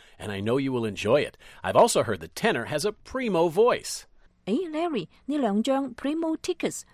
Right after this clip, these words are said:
Speaker 2: 會唔會好貴㗎？
Speaker 1: Actually, no. I got a primo deal on the tickets. My friend bought season tickets to the orchestra, but couldn't make this performance. He sold them to me for half price.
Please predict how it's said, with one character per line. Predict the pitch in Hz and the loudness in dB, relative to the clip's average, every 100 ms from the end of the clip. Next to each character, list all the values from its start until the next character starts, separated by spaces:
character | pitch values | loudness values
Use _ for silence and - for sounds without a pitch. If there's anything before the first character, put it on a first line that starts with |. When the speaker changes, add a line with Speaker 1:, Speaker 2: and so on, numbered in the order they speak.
| - | -4
Speaker 2:
會 | 277 | 0
唔 | 214 | 2
會 | 214 | 0
好 | 240 | -2
貴 | 262 240 190 | 0 2 2
㗎？ | 202 175 170 _ _ _ | 0 -4 -6 _ _ _
Speaker 1:
Actually, | - 170 196 208 190 196 - | -2 -2 0 0 0 -2 -6
no. | 156 143 90 - _ _ - | 0 2 2 -4 _ _ -2
I | 120 | 0
got | 131 | 2
a | 143 | 2
primo | 127 196 175 131 | 2 0 0 0
deal | 107 240 170 | 0 2 2
on | |
the | 95 | -2
tickets. | 92 92 76 - - - - | -6 -8 -10 -14 -18 -18 -12
My | 87 | -10
friend | 92 - 139 123 | -2 2 2 2
bought | 110 - | 0 -2
season | - 151 160 139 | -4 -4 -4 -4
tickets | 160 - - | -4 -4 -6
to | 98 | -4
the | 101 | 0
orchestra, | 226 220 113 - 101 - - - | 0 0 -4 -4 -6 -8 -16 -10
but | 110 - | -10 -2
couldn't | - 196 165 | 2 2 2
make | 135 135 | 2 0
this | 160 | -2
performance. | - - 220 294 196 - - | -4 -2 -2 -2 -4 -6 -10
He | 117 | -8
sold | - 185 214 | 0 4 4
them | 190 | 2
to | - | -2
me | 165 196 226 | -4 -4 -6
for | - 175 | -8 -8
half | - 190 165 160 | -2 2 2 0
price. | - 240 196 - | -2 -2 -2 -8